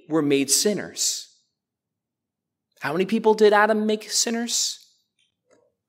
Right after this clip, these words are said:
All. <laughs> Yes, of course. All. So in short, this word many is being used the same way here, in the same way that through Adam's disobedience, all were made sinners. Through Jesus Christ, he paid for all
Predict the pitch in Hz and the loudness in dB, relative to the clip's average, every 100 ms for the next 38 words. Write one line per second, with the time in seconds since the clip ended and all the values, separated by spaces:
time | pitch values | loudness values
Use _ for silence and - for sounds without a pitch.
0 | _ _ _ 107 107 101 - - 147 165 | _ _ _ -10 -8 -8 -12 -10 -2 0
1 | 127 139 - 117 151 135 113 - - - | 0 0 -4 -6 -2 -2 -2 -6 -6 -12
2 | - - - - - 151 165 175 135 104 | -20 -18 -16 -18 -12 -6 0 0 0 -4
3 | - - _ _ _ _ _ _ - - | -16 -20 _ _ _ _ _ _ -20 -4
4 | - 165 202 - 254 247 147 196 202 208 | 0 4 4 4 4 2 4 4 4 2
5 | 185 185 214 175 160 190 214 202 320 359 | 2 2 2 0 0 0 2 2 2 2
6 | 214 - 202 202 196 180 156 214 262 120 | 0 0 4 4 2 0 -2 -4 -6 -6
7 | - - 156 170 - 208 208 190 175 160 | -10 -8 -2 0 2 2 2 2 0 0
8 | - 185 175 - 165 196 202 196 180 180 | 2 4 4 2 0 2 0 -4 -2 -2
9 | 190 196 196 190 170 165 180 180 175 180 | -2 0 0 0 0 0 0 0 0 -2
10 | - 180 214 262 - 226 180 170 226 214 | -2 -2 -2 -4 -4 -2 -2 -2 -2 -2
11 | - 240 240 214 226 214 220 - 214 - | -4 -6 -6 -4 -4 0 2 2 0 0
12 | 202 196 131 147 | 0 0 0 -2